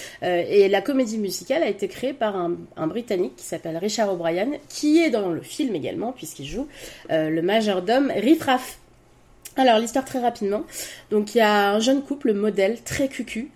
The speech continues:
Brad Majors, interprété par, euh, Barry Bostwick. Euh, ceux qui connaissent, euh, Spin City, il joue le maire, euh, Randall dedans.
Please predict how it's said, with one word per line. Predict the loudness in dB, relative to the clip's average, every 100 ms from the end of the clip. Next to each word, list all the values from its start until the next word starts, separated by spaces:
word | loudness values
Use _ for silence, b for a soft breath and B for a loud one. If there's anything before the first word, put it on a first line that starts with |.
| B B B -12
Brad | 2 4 4
Majors, | 2 0 2 2 2 -2 -4 -8 B B
interprété | -4 -4 -6 -6 -4 -4
par, | -2 -2 -2
euh, | -2
Barry | -2 -2 0 0
Bostwick. | 0 -2 -2 -6 -6 -8
Euh, | -8 -6 -6
ceux | -6 -6
qui | -4 -4 -2
connaissent, | -2 0 0 -2 -2
euh, | -2 -4
Spin | -4 -4
City, | -4 -4 -6 -2 -2
il |
joue | -2 -2
le | 2
maire, | 2 2 -4
euh, | -6 -6 -8 -8
Randall | -4 -2 -2 -4
dedans. | -6 -8